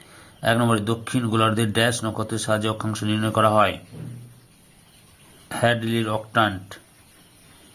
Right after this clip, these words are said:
হ্যাডলির অক অক্ট্যান্ট এর সাহায্যে। দু নম্বরে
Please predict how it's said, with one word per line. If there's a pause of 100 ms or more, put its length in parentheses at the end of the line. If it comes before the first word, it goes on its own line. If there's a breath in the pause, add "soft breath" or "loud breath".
(640 loud breath)
হ্যাডলির (1200)
অক (3000)
অক্ট্যান্ট
এর
সাহায্যে। (1800 loud breath)
দু
নম্বরে